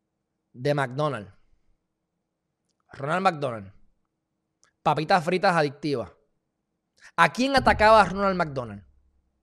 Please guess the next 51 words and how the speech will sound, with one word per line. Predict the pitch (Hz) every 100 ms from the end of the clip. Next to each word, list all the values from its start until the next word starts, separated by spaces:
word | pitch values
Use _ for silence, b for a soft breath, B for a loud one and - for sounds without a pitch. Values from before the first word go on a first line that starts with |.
| _ _ _ _ _ -
A |
los | 120 110
niños, | 117 175 190 180 -
para | 127
que |
los | 123 113
niños | 127 208 226 196 - _ _ _ _ -
le | 127
dijeran | 123 123 127
a |
los | 143
papás | 156 208
que | 196
vinieran, | 151 143 190 170 170 b b
le | b 123
metes | 123 123 135 _
porquerías | - 139 139 143
en | 139
las | 147
papitas, | - 175 233 185 175 b b
le | 139
das | 131 135
un | 147
regalito | 156 156 190 262 208 202 _ _ _ _ _ _ _ _ _ _ _ _ _
y | - 139
ahí |
no | 143
hay |
problema. | 175 262 269 143
Ahí, | - 165
ahí | 160 160
no |
hay | 208
problema, | 185 165
¿verdad? | 127 170 170
Y |
eso, | 123
te, | 175 151
eso | 190
sí | 220
que |
te | 180
mata. | 156 175 123 _ _ _ _ _ _ _ _ _ _ _ B B B B
La | 156
gente | 175 190
que | 226
le | 214
gusta | 226 214
el | 180
fantasy | 202 208 202 202
fútbol, | 196 190 170 107